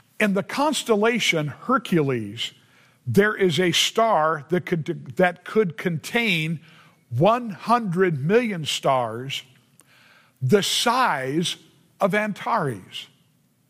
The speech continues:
You know what's really neat? To sit back and think about the scripture.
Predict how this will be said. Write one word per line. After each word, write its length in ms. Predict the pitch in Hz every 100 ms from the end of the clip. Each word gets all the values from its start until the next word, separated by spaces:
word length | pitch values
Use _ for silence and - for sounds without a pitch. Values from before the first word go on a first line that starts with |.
| _ _ _ _ _ _ _ _ -
You 140 | 185
know 100 | 240
what's 240 | 254 233
really 280 | 196 233 226
neat? 300 | 196 240 254 - _ _ _ _ _ _ _ -
To 120 | 214
sit 320 | - 233 -
back 320 | 220 214 -
and 220 | 170 156 117 _ -
think 240 | 269 233
about 260 | 180 196 -
the 80 | 170
scripture. 520 | - 208 - 135